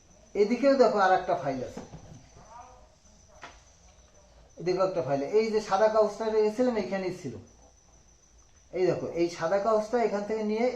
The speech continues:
এখানে যেই রাখছি, রাখার সময় আমি এইভাবে উল্টে দিয়েছি। তারপর এইটা এদিক নিয়ে এসে, এদিক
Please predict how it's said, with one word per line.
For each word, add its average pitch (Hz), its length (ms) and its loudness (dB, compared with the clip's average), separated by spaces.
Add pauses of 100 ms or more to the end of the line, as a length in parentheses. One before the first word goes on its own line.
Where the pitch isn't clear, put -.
এখানে 202 240 -6 (120)
যেই 202 180 2
রাখছি, 214 440 -2 (760)
রাখার 196 360 -2
সময় 190 260 -2 (1000)
আমি 160 160 -8 (220)
এইভাবে 185 340 -2
উল্টে 185 200 -4 (100)
দিয়েছি। 185 280 -8 (1900)
তারপর 196 380 2 (220)
এইটা 220 220 2 (460)
এদিক 208 200 -4 (100)
নিয়ে 226 220 -2
এসে, 170 160 -4 (3250)
এদিক 214 200 -6